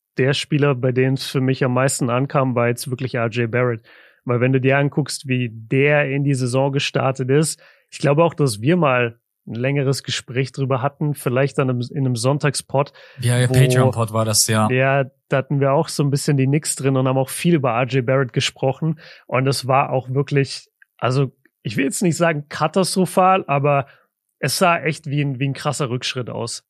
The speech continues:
Speaker 1: Also
Speaker 2: Mhm.
Speaker 1: er, er sah überhaupt nicht auf dem Level aus wie, wie andere Spieler in seinem Alter, die ins, weiß ich nicht, dritte, vierte Jahr gehen. Und ich hab's nochmal aufgerufen. Also in den ersten zwanzig Spielen, die er gemacht hat, hatte er achtzehn Punkte,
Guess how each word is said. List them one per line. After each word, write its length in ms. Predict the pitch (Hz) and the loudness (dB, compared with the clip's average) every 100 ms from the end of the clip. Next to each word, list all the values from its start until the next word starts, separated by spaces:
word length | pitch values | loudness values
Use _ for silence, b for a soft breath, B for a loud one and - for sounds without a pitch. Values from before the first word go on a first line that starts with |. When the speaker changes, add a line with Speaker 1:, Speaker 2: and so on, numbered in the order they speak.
| _ | _
Speaker 1:
Also 220 | 131 127 | -2 2
Speaker 2:
Mhm. 60 | 147 101 | 2 4
Speaker 1:
er, 200 | 143 143 | 2 0
er 180 | 143 147 | 0 2
sah 240 | 139 151 | 2 2
überhaupt 380 | 147 143 143 - | 2 4 2 0
nicht 320 | 151 143 - b b b | -4 -4 -6 b b b
auf 200 | 139 147 | -4 -2
dem 180 | 160 147 | 0 2
Level 300 | 143 139 143 | 2 2 2
aus 240 | 135 131 139 | 2 2 0
wie, 200 | 131 123 | 0 0
wie 120 | 131 | 0
andere 320 | 135 135 131 | 0 0 0
Spieler 480 | - - 135 139 135 | -2 -4 0 0 2
in 140 | 139 | 0
seinem 260 | 135 131 127 | 0 0 0
Alter, 380 | 127 135 143 127 | 0 0 0 0
die 220 | 131 131 | 0 0
ins, 420 | 127 - - - - | 0 -2 -6 -8 -2
weiß 180 | 131 120 | 0 0
ich 60 | |
nicht, 160 | 131 123 | -2 -4
dritte, 260 | 131 135 143 | -4 -2 0
vierte 300 | 151 131 135 | 0 -2 0
Jahr 300 | 127 139 139 | 2 2 2
gehen. 240 | 147 147 B B B | 0 0 B B B
Und 320 | - 127 131 | -2 2 2
ich 120 | 131 151 | 2 0
hab's 200 | 131 156 | 0 0
nochmal 340 | 139 139 139 | 2 2 2
aufgerufen. 760 | 120 151 - 139 139 131 151 | 2 0 0 -2 -2 -2 -6
Also 380 | 127 131 131 139 b b _ - | -4 -4 -2 -2 b b _ -6
in 140 | 143 | 0
den 140 | 143 | 0
ersten 560 | 151 175 175 - 170 165 | 2 2 2 0 0 0
zwanzig 480 | - 160 156 165 - | -2 0 2 0 -2
Spielen, 440 | - 139 139 131 - _ _ | -4 -2 0 0 -6 _ _
die 80 | 143 | -2
er 60 | 139 | 0
gemacht 400 | 135 131 139 - | 2 0 -2 0
hat, 220 | 151 - b b _ _ | -2 -2 b b _ _
hatte 220 | - 147 151 | -6 0 0
er 140 | 131 | 2
achtzehn 400 | 156 - 170 147 | -2 0 -2 0
Punkte, 560 | 165 170 - 185 202 | 0 -2 2 2 0